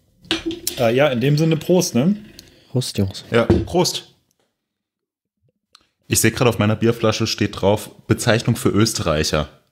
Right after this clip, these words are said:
Speaker 3: Steht es bei dir auch drauf?
Speaker 1: Hm. Nee,
Speaker 3: So,
Speaker 1: aber
Speaker 3: wenn
Speaker 1: hier
Speaker 3: das Bier
Speaker 1: stehen
Speaker 3: um
Speaker 1: so
Speaker 3: neunzig Grad drehst, auf der Seite steht's.
Speaker 2: Nee.
Speaker 1: Nee.
Speaker 2: Nee, nicht,
Speaker 3: Nee.
Speaker 2: nee.
Speaker 3: Hm.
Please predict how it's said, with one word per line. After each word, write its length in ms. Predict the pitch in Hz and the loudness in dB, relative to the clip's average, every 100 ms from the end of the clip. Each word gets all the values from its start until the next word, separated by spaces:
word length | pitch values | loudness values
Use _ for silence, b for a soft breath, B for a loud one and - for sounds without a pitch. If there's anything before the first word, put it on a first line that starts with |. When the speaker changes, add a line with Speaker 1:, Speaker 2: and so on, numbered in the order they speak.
| _ | _
Speaker 3:
Steht 300 | - - - | -4 -2 -2
es 80 | |
bei 80 | - | 0
dir 140 | 90 82 | 2 0
auch 100 | - | -2
drauf? 360 | - 95 - - - _ _ _ _ _ _ _ _ _ _ _ _ _ _ _ _ _ _ _ - | 2 2 2 -18 -20 _ _ _ _ _ _ _ _ _ _ _ _ _ _ _ _ _ _ _ -10
Speaker 1:
Hm. 440 | 113 113 113 113 - B B B B _ _ _ _ _ _ _ _ _ _ _ _ _ _ - | -4 0 0 -2 -8 B B B B _ _ _ _ _ _ _ _ _ _ _ _ _ _ -8
Nee, 100 | 117 | -2
Speaker 3:
So, 240 | 113 101 98 | 0 2 2
Speaker 1:
aber 140 | 92 | 2
Speaker 3:
wenn 60 | 101 | 2
Speaker 1:
hier 80 | |
Speaker 3:
das 100 | 98 | 0
Bier 100 | - | 2
Speaker 1:
stehen 60 | 107 | 2
Speaker 3:
um 40 | |
Speaker 1:
so 140 | 107 117 | 4 2
Speaker 3:
neunzig 280 | 113 - - | 2 -2 0
Grad 340 | 110 104 - | 0 0 0
drehst, 480 | 113 120 120 - - - | 2 2 0 -8 -10 -4
auf 160 | 101 | -2
der 120 | - | 0
Seite 300 | 87 87 92 | 0 0 0
steht's. 500 | - 85 82 - - _ _ _ _ _ _ _ | -4 -4 -6 -8 -18 _ _ _ _ _ _ _
Speaker 2:
Nee. 460 | 101 92 95 95 101 b b b b _ _ _ _ - - | -12 -8 -6 -8 -10 b b b b _ _ _ _ -18 -6
Speaker 1:
Nee. 100 | 110 | -2
Speaker 2:
Nee, 300 | 107 101 92 | 0 0 0
nicht, 300 | 92 92 92 | -2 -2 -6
Speaker 3:
Nee. 120 | 90 - _ _ _ _ - _ _ - | -14 -18 _ _ _ _ -20 _ _ -14
Speaker 2:
nee. 80 | |
Speaker 3:
Hm. 80 | 80 | -14